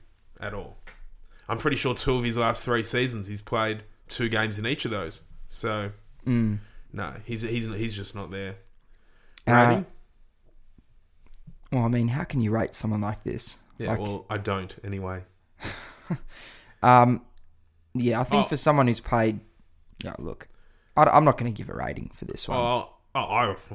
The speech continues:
Speaker 1: <laughs> I am.
Speaker 2: Okay, go ahead.
Speaker 1: I'm gonna say one.
Speaker 2: If that makes you sleep better at night, mate, then <laughs>
Speaker 1: Oh, this might be the last time we speak about Paddy Dow on a podcast. So
Speaker 2: No,
Speaker 1: this is,
Speaker 2: we'll
Speaker 1: this is a lot of emotional attachment here.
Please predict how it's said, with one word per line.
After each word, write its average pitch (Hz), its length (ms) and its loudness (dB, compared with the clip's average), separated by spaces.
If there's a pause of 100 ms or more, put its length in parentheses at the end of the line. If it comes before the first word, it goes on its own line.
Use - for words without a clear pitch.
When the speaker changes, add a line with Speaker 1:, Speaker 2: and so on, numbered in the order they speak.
(280)
Speaker 1:
<laughs> - 540 -18
I 120 240 2
am. 135 200 -8 (220)
Speaker 2:
Okay, 117 260 0
go 127 200 2
ahead. 110 180 4
Speaker 1:
I'm 123 220 0
gonna 104 180 0
say 104 220 0
one. 101 420 -2 (1900)
Speaker 2:
If - 100 -20
that - 120 -2
makes 113 280 0
you 113 40 -6
sleep - 280 0
better 123 240 2
at 127 80 -2
night, 151 240 6
mate, 190 240 4
then 156 260 2 (120)
<laughs> - 120 -18
Speaker 1:
Oh, 175 320 4 (220)
this 226 180 -4
might 262 260 2
be 240 120 2
the 226 100 4
last 202 380 2
time 202 200 2
we 196 80 -2
speak 196 300 0
about 214 320 0
Paddy 165 220 -2
Dow 143 260 -2
on 151 60 -2
a 147 60 -4
podcast. - 880 -4
So 156 400 0 (640)
Speaker 2:
No, - 140 4
Speaker 1:
this - 120 0
is, 285 100 6
Speaker 2:
we'll 226 80 6
Speaker 1:
this 320 160 2
is 330 100 4
a 330 40 4
lot 311 200 4
of 285 80 0
emotional 254 520 2
attachment 226 580 -2
here. 92 240 -6